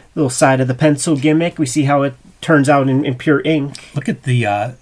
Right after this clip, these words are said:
Speaker 2: pointillism stuff. Not, not a mark I associate with him,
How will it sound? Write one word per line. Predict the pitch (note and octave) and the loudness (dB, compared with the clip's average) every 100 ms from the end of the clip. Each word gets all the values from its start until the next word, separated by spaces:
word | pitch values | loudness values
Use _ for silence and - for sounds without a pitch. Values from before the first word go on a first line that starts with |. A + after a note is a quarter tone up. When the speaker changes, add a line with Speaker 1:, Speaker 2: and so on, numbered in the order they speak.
| _ _ - | _ _ -8
Speaker 2:
pointillism | C#3+ D3 D3+ A#2+ G#2 G2+ | 0 0 2 0 -2 -6
stuff. | - G2+ - | -4 -4 2
Not, | C3 F#3 D#3 | 4 4 2
not | D3 E3 | 0 2
a | |
mark | B2+ B2 B2 C3+ C3 | 2 2 4 2 2
I | B2 | 0
associate | G#2+ - B2+ B2 B2 A#2+ | 0 -2 -2 -2 -4 -4
with | - | -6
him, | G#2 F#2+ | -8 -8